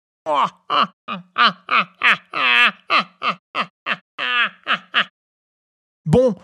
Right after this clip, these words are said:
on peut savoir exactement ce qui te fait rire, perroquet mal éduqué ?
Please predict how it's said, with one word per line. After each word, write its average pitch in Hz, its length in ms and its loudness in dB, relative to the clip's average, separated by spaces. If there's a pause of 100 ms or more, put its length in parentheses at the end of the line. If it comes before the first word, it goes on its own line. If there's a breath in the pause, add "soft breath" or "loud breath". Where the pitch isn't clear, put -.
on 202 60 -2
peut 233 140 0
savoir 240 300 4
exactement 240 520 -2
ce 190 60 -4
qui 196 100 -8
te - 80 -14
fait 214 100 0
rire, 247 280 -4
perroquet 208 580 0
mal 214 160 0
éduqué ? 202 640 -2